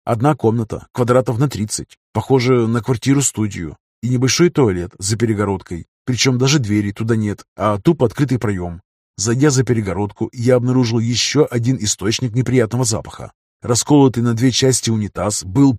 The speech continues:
полностью забит подсохшим говном, по которому, к тому же, ползали мухи и черви.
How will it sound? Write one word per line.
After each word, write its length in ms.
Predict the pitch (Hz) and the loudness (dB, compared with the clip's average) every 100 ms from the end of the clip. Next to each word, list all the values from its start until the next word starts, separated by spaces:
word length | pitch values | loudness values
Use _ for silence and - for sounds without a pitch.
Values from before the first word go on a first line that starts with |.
| - | -4
полностью 640 | 82 95 127 135 - - | -6 0 2 2 0 -2
забит 440 | 92 107 101 117 127 | -2 -2 0 0 0
подсохшим 680 | - 120 - 113 120 - 135 | -2 -2 -2 0 0 0 0
говном, 560 | 120 147 117 85 85 85 _ _ - | 2 2 2 -4 -8 -12 _ _ -4
по 80 | |
которому, 500 | 139 135 98 101 113 107 | -2 0 0 0 -2 -2
к 60 | |
тому 240 | 127 123 120 | 0 2 2
же, 100 | 120 | 0
ползали 480 | - 117 117 127 117 | 0 2 2 2 0
мухи 360 | 113 131 131 | 0 0 -2
и 120 | 139 | -2
черви. 440 | 135 110 69 67 | 0 0 -2 -10